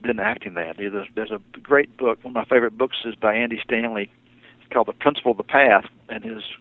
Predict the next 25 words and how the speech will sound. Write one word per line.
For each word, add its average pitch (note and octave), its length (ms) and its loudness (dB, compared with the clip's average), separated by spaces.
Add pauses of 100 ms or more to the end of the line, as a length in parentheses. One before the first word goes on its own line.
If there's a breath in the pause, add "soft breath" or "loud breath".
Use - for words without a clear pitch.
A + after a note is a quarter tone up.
(120)
his A2 140 -8 (100)
premise D3 320 2
of G#2+ 80 -4
the G2 60 -12
book C#3+ 280 8
is A2 80 -4
pretty, A2 240 0
pretty A2+ 300 -4
simple, A#2 320 0 (1040)
which A2+ 140 -12
I A#2 80 2
think A2+ 120 -8
life's B2+ 300 0
pretty G#2+ 220 -10
si-, - 80 -16 (100)
could, - 180 0
should - 240 4
be C#3 120 0
pretty G#2 280 -8
simple, A2+ 240 -6
but A#2+ 160 -2 (640 loud breath)
it's A2+ 200 -4
that B2 180 4
your A#2 100 0
direction A#2 760 0